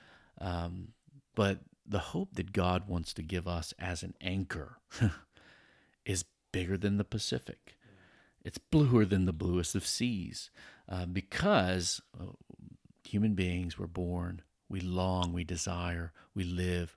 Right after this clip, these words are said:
we die. And where is hope in the midst where all could be lost? What has to be an anchor that will hold? It has to be an anchor on solid ground,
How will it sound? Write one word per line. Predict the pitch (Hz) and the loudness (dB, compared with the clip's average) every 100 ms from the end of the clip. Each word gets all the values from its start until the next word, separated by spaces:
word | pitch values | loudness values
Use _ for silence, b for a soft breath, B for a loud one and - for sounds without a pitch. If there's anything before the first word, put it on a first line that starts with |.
| - | -8
we | 90 | -6
die. | 90 90 87 90 80 - _ _ _ _ _ _ _ _ _ | -4 -6 -6 -10 -14 -16 _ _ _ _ _ _ _ _ _
And | 113 101 | -2 2
where | 104 107 | 6 6
is | 101 | 4
hope | - 90 87 - | 0 -2 -2 -6
in | 90 | -8
the | 90 | -4
midst | 87 85 - 95 | -4 -4 -6 -6
where | 90 | -4
all | 85 90 | -4 -6
could | - 95 | -6 -4
be | 101 | -4
lost? | 101 123 92 82 - 92 | -4 -6 -8 -12 -12 -10
What | 87 | -8
has | - 95 - | -6 -8 -8
to | 95 | -8
be | 98 | -4
an | 87 - | -4 -4
anchor | 90 82 87 | -8 -6 -6
that | 98 | -6
will | 87 | -6
hold? | - 87 82 85 | -6 -6 -6 -8
It | - | -10
has | 95 - | -12 -10
to | |
be | - 95 | -6 -4
an | |
anchor | 87 87 82 | -4 -6 -8
on | 85 | -6
solid | - - 87 92 85 | -6 -6 -4 -4 -6
ground, | 85 85 | -6 -6